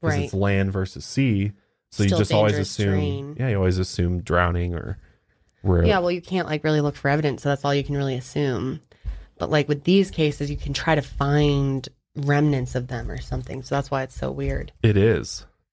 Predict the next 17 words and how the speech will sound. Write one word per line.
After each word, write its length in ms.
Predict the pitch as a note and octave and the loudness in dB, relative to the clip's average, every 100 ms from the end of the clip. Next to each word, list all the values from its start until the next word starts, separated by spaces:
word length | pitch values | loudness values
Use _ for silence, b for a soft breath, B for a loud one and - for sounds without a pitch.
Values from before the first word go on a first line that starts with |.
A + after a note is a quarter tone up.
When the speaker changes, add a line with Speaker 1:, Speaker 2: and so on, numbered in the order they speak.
| _ _ _ - - - - | _ _ _ -20 -14 -14 -10
Speaker 1:
So 420 | - G#2+ G2+ F#2+ - | 0 2 4 2 2
I 120 | G#2 | 0
just, 320 | G#2+ A#2 - - _ | 2 -4 -6 -18 _
like, 340 | G#2+ G2+ G2 - - | 0 0 0 -14 -4
'cause 160 | A#2+ A#2 | -2 0
the 100 | A2 | 2
biggest 340 | C#3+ D#3 C#3 | 2 2 0
thing 100 | A2+ | 2
is, 120 | G#2 | 2
like, 220 | G2 F2+ - | 2 0 0
it's 160 | G2 - | -2 0
wild 280 | F#2 F2+ D#2+ | 2 2 2
animals. 580 | E2 D#2+ - - - - _ _ _ _ _ _ _ _ _ - - - _ | 0 -2 -6 -10 -12 -20 _ _ _ _ _ _ _ _ _ -20 -20 -20 _
Wild 260 | G#2 F#2+ F#2 | 2 4 4
animals 440 | F#2+ F#2 F2+ E2 - | 2 2 2 0 -2
kill 240 | - D#2+ | 0 2
people 520 | - E2 - C2 G2 | 2 0 0 -4 -4